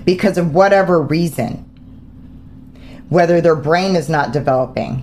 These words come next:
whether we know that it, that the child is not going to live outside the womb, you can no longer have that abortion. Can you imagine those women that have to carry a child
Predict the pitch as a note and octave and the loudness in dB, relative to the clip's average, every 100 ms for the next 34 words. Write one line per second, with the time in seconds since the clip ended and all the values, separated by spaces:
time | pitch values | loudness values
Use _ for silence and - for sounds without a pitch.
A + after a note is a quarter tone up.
0 | - E3+ F3+ E3 E3+ E3 E3+ F3 F3 F3+ | 0 0 2 2 0 2 2 4 4 4
1 | F3+ E3+ D#3 - - D3+ D3 B2 - F3 | 2 0 0 -4 -2 -2 -2 -4 -4 -2
2 | E3+ F3 E3+ D3 C3+ D#3 D#3+ E3+ E3 D#3 | 0 0 0 -2 -2 0 2 0 0 0
3 | D#3+ D#3+ D3+ C3+ D3 D#3 D#3+ - C#3+ D3 | 0 -2 -2 0 2 2 2 0 0 0
4 | - - C#3+ C#3+ B2+ B2+ D3+ D#3 F#3 - | -2 -2 0 0 0 0 0 0 -2 -4
5 | - - - - - E3+ F3+ F#3+ E3+ F3 | -14 -20 -20 -20 -2 -2 0 0 2 2
6 | F#3 F#3 F#3 F3 E3 E3+ E3 D3+ C#3+ C3+ | 2 2 2 0 0 0 0 0 -2 0
7 | C#3+ C#3 E2+ - - - - - - - | -2 -2 -8 -10 -18 -20 -20 -20 -20 -20
8 | - - - - - - - - - - | -20 -20 -20 -20 -20 -20 -20 -20 -20 -18
9 | - - - B3 A3+ G#3 G#3+ A3 G#3+ G3+ | -16 -10 -2 2 4 2 2 2 4 2
10 | D#3 F#3+ G3 G3 F#3 F#3 F3 - D3 - | 0 0 0 -2 -2 -2 -2 -4 -8 -2
11 | F3 F3+ F#3 G3+ - D#3+ - - D#3 D3 | 0 2 0 -2 -4 -6 -4 -2 0 2
12 | D#3+ F3+ G#3 G#3+ | 2 2 0 -4